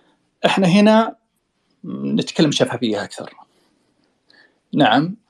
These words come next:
آه، كثير من الوزراء اللي، اللي، اللي استقطبوا في ذيك الفترة، يعني هو من طينة المثال اللي أنا طرحته في، في، في بداية ال-،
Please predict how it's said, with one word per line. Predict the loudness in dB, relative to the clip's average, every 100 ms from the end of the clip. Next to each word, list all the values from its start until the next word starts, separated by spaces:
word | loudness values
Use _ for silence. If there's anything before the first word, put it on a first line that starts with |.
| _ _ _ _ _ _ _
آه، | -6 -4 -4 -6 -8 -10 -14 -12
كثير | -6 2 4
من | 4
الوزراء | 4 2 2 0 -2 -6
اللي، | -8 -8 -8 -10
اللي، | -10 -12 -12 -12
اللي | -12 -8
استقطبوا | 0 0 0 -6
في | -6
ذيك | -10 -6
الفترة، | -4 -4 -2 -4 -4 _ _ _ _ _ _ -6
يعني | -4 -2 -4 0
هو | 2
من | 2 2 2 2
طينة | 2 4 2 0 -4 -18 _ _ -20 -20 _ -2
المثال | 0 2 2 4
اللي | 4
أنا | 2
طرحته | 0 -4 -4 -12
في، | -12 -10 -8 -10
في، | -8 -8
في | -6
بداية | -4 0 2 0 -2 -8
ال-، | -6 -6 -6 -10